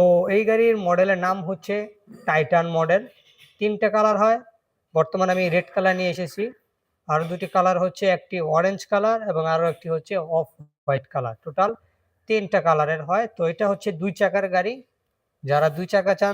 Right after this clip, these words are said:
দুই চাকা পাবেন এবং যারা তিন চাকা চান, তারা তিন চাকাও পাবেন। যার যেরকম প্রয়োজন হয়, সে কিন্তু সেটাই নিতে পারবেন। আর এই গাড়ির ব্যাটারিগুলো হচ্ছে বাহাত্তর ভোল্ট,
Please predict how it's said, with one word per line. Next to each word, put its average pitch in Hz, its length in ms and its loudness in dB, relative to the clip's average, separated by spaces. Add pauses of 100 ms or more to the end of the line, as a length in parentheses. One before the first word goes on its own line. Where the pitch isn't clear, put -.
দুই 170 140 -6
চাকা 180 280 0
পাবেন 185 340 2 (120)
এবং 156 120 -4 (100)
যারা 147 240 0
তিন 196 200 -8
চাকা 190 280 -2
চান, 208 120 -6 (140)
তারা 151 180 -4
তিন 165 260 -12
চাকাও 156 320 -2
পাবেন। 180 240 -2 (760)
যার 165 240 6
যেরকম 170 340 0 (100)
প্রয়োজন 175 380 -2
হয়, 254 220 -4
সে 170 120 -4 (140)
কিন্তু 147 200 -8 (140)
সেটাই 160 240 -4
নিতে 147 240 -6
পারবেন। 120 360 -8 (720)
আর 139 240 2 (120)
এই 208 140 0
গাড়ির 220 260 0
ব্যাটারিগুলো 208 580 0
হচ্ছে 220 340 -2
বাহাত্তর 196 500 -2
ভোল্ট, 185 300 -4